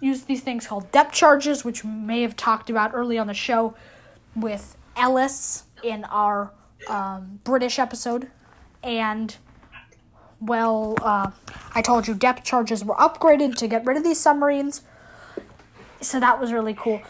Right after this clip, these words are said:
Also, four Victory ships became fleet ballistic missile cargo ships. So they basically were carrying ballistic missiles.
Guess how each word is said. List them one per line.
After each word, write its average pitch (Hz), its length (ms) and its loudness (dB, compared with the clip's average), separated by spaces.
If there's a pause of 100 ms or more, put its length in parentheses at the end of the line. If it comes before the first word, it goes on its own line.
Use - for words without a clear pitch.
(280)
Also, 330 220 6
four 403 420 4
Victory 349 300 0
ships 294 300 0
became 254 560 0
fleet 294 480 0
ballistic 262 760 0 (140)
missile 240 600 2 (120)
cargo 240 440 4
ships. - 640 -4 (680)
So - 160 0
they 339 100 6
basically 330 540 2
were 240 140 2
carrying 226 360 4
ballistic 214 460 -4
missiles. - 680 -2